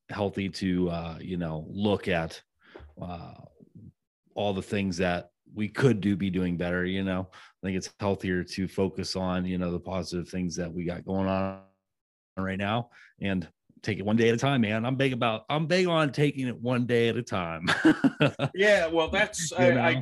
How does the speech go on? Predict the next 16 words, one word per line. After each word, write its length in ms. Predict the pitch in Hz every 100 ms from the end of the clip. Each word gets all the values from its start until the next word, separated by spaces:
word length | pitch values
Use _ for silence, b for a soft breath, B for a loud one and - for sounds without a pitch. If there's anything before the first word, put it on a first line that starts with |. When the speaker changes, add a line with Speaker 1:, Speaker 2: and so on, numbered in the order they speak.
| -
Speaker 2:
I 120 | 160
do 180 | 151 196
like 280 | 160 160 -
that 180 | 139 123
philosophy. 640 | 123 117 113 - 101 101
It's 260 | - 123 120
very 400 | 104 127 147 156
hard. 720 | 131 - 139 120 107 101 98 _ _ _ -
I 60 |
think 180 | 110 170
there's 180 | 175 147
almost 440 | 147 143 135 127
a 60 | 117
meditative 720 | 113 120 123 120 131 113 101 _
quality 560 | - 110 107 98 95
to 80 | -